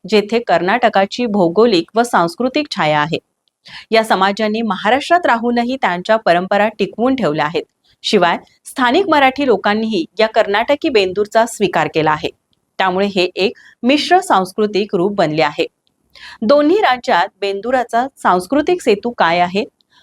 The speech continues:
दोन्ही राज्यात बेंदुराचा मूळ हेतू एकच आहे,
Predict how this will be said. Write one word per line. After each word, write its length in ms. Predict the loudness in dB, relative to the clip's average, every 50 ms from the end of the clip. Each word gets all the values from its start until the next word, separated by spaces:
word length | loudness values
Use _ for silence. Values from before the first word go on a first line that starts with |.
| _ -6
दोन्ही 380 | 0 2 2 4 4 2 2 2
राज्यात 480 | 2 0 0 0 0 0 2 2 0 -2 _
बेंदुराचा 600 | -2 -2 -2 0 -2 -2 0 0 0 0 0 -2 -2
मूळ 340 | -2 -2 -2 0 0 0 0 0
हेतू 240 | -2 -6 -6 -6 -8 -4 -4
एकच 320 | -4 -2 -2 -2 -2 -2
आहे, 180 | -4 -2 -4